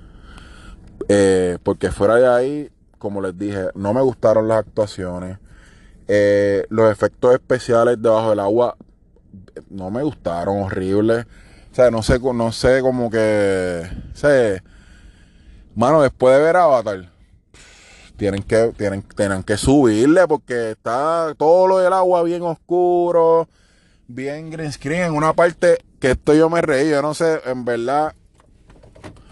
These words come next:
a lo mejor soy yo que estoy aquí de loco, pero ellos, ellos, él, él, él, pues, él tiene que buscar a su, a su hermano. Y cuando busca al hermano, este,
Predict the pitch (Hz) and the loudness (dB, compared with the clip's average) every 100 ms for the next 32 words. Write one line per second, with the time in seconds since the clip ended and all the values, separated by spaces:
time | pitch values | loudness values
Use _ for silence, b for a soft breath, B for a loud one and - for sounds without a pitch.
0 | B B B B - - 113 117 113 110 | B B B B -18 -4 0 0 0 -2
1 | 110 147 135 143 139 135 135 139 127 131 | -2 -4 -2 -2 -2 -2 0 2 2 -2
2 | 135 135 131 117 104 113 110 127 165 139 | -8 -6 -4 -6 -4 -2 2 4 4 4
3 | 127 113 107 101 - 104 107 143 - _ | 2 2 0 0 -4 -8 -6 -6 -8 _
4 | _ _ 113 113 127 139 143 139 123 110 | _ _ -4 0 4 4 4 4 2 -2
5 | - - 135 143 135 117 - - 113 123 | -8 -2 0 2 0 -2 -4 -4 -4 -2
6 | 131 135 113 113 110 98 123 131 123 127 | -2 -2 0 0 0 0 -2 -2 0 2
7 | 123 120 - 120 123 135 131 120 110 120 | 4 2 2 2 2 0 0 -2 -2 -4
8 | 113 110 127 127 110 117 143 _ _ _ | -6 -6 -6 -6 -8 -12 -18 _ _ _
9 | _ - B B B B B B B - | _ -20 B B B B B B B -2
10 | 117 117 110 104 113 110 110 107 - 123 | 2 4 4 4 2 0 -2 -4 -2 0
11 | 127 127 123 139 135 120 113 - _ _ | 0 0 -4 -4 -2 -4 -6 -10 _ _
12 | _ 107 101 _ - 104 98 92 90 87 | _ -18 -18 _ -10 -6 -4 -2 -2 -2
13 | 82 | -4